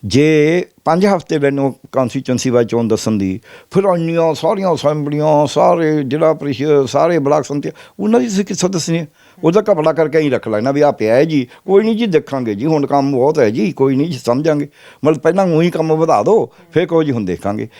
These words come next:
ਇਹ ਉਹੋ ਜਿਹਾ ਵੀ ਜਵਾਕ ਪਹਿਲਾਂ ਕਾਪੀ 'ਤੇ ਘੋਲ ਕੰਡੇ ਕਰੀ ਜਾਵੇ, ਕਰੀ ਜਾਵੇ, ਇੱਕ ਅੱਧਾ ਪੇਜ ਠੀਕ ਲਿਖ ਲਏ, ਫਿਰ ਕਹੇ ਜੀ ਹੁਣ ਇਹ 'ਚੋਂ ਲੱਭਣਾ ਪਊਗਾ ਠੀਕ ਪੇਜ ਤਾਂ,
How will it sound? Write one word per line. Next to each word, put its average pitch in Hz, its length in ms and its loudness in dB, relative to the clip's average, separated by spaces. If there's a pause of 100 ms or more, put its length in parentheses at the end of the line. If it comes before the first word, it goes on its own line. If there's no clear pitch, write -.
(100)
ਇਹ 165 100 4
ਉਹੋ 160 160 6
ਜਿਹਾ 170 180 2
ਵੀ 196 100 -2
ਜਵਾਕ 135 260 0
ਪਹਿਲਾਂ 151 260 0
ਕਾਪੀ 139 260 -2
'ਤੇ 139 100 -4
ਘੋਲ 131 220 0
ਕੰਡੇ 120 240 0
ਕਰੀ 123 180 0
ਜਾਵੇ, 123 240 2
ਕਰੀ 110 200 -2
ਜਾਵੇ, 131 240 4
ਇੱਕ - 140 -2
ਅੱਧਾ 147 200 2
ਪੇਜ 110 320 -2
ਠੀਕ 95 180 -6
ਲਿਖ 123 160 0
ਲਏ, 143 160 2 (420)
ਫਿਰ 175 120 0
ਕਹੇ 202 120 2
ਜੀ 220 60 -2
ਹੁਣ 214 180 0
ਇਹ 208 40 2
'ਚੋਂ 226 140 2
ਲੱਭਣਾ 220 300 0
ਪਊਗਾ 113 320 0
ਠੀਕ 110 260 -4
ਪੇਜ 104 220 0
ਤਾਂ, 110 120 -6